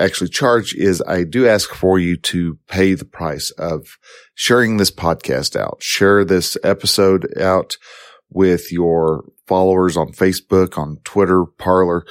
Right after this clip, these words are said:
Instagram, wherever it is that you have your following. Go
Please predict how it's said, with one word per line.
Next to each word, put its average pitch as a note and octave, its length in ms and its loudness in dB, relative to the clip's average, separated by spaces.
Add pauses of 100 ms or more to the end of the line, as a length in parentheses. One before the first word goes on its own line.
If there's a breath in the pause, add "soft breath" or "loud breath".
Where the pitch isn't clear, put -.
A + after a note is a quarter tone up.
(960 loud breath)
Instagram, F#2 560 -2
wherever A#2+ 500 2
it G2 60 0
is F2+ 220 2
that E2+ 240 -6
you G2+ 100 0
have F2 480 0
your E2 140 -6
following. E2+ 760 -6
Go - 220 0